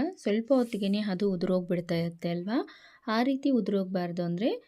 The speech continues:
ನಮ್ಮ ಮನೆಯಲ್ಲಿ, ಎಲ್ಲರ ಮನೆಯಲ್ಲೂ ಸರ್ವೇ ಸಾಮಾನ್ಯವಾಗಿ ವ್ಯಾಸ್ಲಿನ್ ಅನ್ನೋದು ಇರುತ್ತೆ ಅಲ್ವಾ? ಅದನ್ನು ಸ್ವಲ್ಪ ಅಪ್ಲೈ ಮಾಡಿಕೊಂಡು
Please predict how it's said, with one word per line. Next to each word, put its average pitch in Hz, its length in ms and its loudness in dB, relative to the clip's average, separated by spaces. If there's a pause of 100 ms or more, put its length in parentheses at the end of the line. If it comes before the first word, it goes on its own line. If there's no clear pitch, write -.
(280)
ನಮ್ಮ 226 140 2
ಮನೆಯಲ್ಲಿ, 226 400 2
ಎಲ್ಲರ 208 340 0
ಮನೆಯಲ್ಲೂ 208 380 0
ಸರ್ವೇ 196 380 -2
ಸಾಮಾನ್ಯವಾಗಿ 185 880 0
ವ್ಯಾಸ್ಲಿನ್ 190 540 -2
ಅನ್ನೋದು 175 300 -2
ಇರುತ್ತೆ 170 340 -4
ಅಲ್ವಾ? 180 200 0 (420)
ಅದನ್ನು 233 300 2
ಸ್ವಲ್ಪ 262 460 2
ಅಪ್ಲೈ 202 280 0
ಮಾಡಿಕೊಂಡು 180 600 0